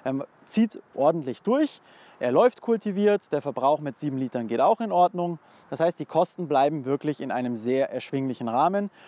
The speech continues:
Und Platz, da macht dem Wagen hier überhaupt keiner was vor. Wer so wie ich mit Zwillingen unterwegs ist im Kleinkindalter, der braucht so oder so jede Menge Platz.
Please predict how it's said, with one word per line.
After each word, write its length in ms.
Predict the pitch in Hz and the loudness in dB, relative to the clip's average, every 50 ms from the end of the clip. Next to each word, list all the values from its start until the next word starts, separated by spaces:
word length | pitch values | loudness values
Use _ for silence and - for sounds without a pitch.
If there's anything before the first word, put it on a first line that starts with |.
| - - - | -20 -14 -8
Und 200 | - 143 139 - | -6 -6 -6 -6
Platz, 460 | - - 160 175 214 - - - - _ _ _ _ _ _ _ _ _ _ _ _ _ _ - - | -2 2 4 4 4 2 -2 -16 -16 _ _ _ _ _ _ _ _ _ _ _ _ _ _ -16 -2
da 160 | - 135 143 | 2 2 4
macht 220 | 165 165 160 - - | 4 4 0 0 -2
dem 180 | 156 151 143 | -6 -4 0
Wagen 220 | 135 131 135 135 139 | 2 2 2 2 0
hier 180 | 127 139 139 | -6 -6 -6
überhaupt 340 | 127 123 123 117 123 - - | -2 -2 0 -2 -2 -4 -4
keiner 280 | - - 123 117 117 113 | -6 -6 -4 -2 0 0
was 160 | 117 113 - | 0 -2 -2
vor. 240 | - 127 120 117 - _ _ _ - - - - - - - | -4 -4 -4 -4 -4 _ _ _ -20 -20 -20 -20 -20 -8 0
Wer 140 | 139 151 151 | 0 2 4
so 160 | 190 247 220 | 4 2 2
wie 80 | 220 | 2
ich 240 | 226 240 269 247 - | 0 0 -2 -2 0
mit 160 | 190 180 - | -4 -4 -4
Zwillingen 500 | - 185 220 214 240 226 226 220 220 214 | 0 0 2 2 2 2 2 0 0 -2
unterwegs 500 | - 196 196 185 202 190 190 208 196 - | -4 -6 -2 0 0 2 2 0 0 0
ist 200 | 208 214 208 - | -2 -2 -2 -2
im 320 | - - 170 160 160 156 135 - _ _ - - - - - - - - - - - | -4 -4 -2 -2 -2 -2 -4 -8 _ _ -20 -20 -20 -20 -20 -20 -20 -20 -20 -18 -6
Kleinkindalter, 1040 | - 151 151 180 240 226 - 226 220 202 - - 156 175 196 190 - 214 196 185 190 | 0 2 2 2 0 -2 -2 -4 -4 -2 -2 0 2 2 2 2 4 4 4 4 4
der 140 | 165 180 165 | 2 0 2
braucht 280 | 156 160 165 151 - | 4 4 2 2 2
so 80 | - 170 | 0 0
oder 160 | 175 170 165 | 2 4 2
so 180 | 143 170 208 202 | 2 4 2 2
jede 280 | 175 180 185 196 185 | 2 2 0 0 2
Menge 240 | 175 170 165 156 151 | 0 -2 -2 -2 -2
Platz. 440 | - 151 151 185 - - - - - | 2 4 2 2 2 0 -16 -12 -12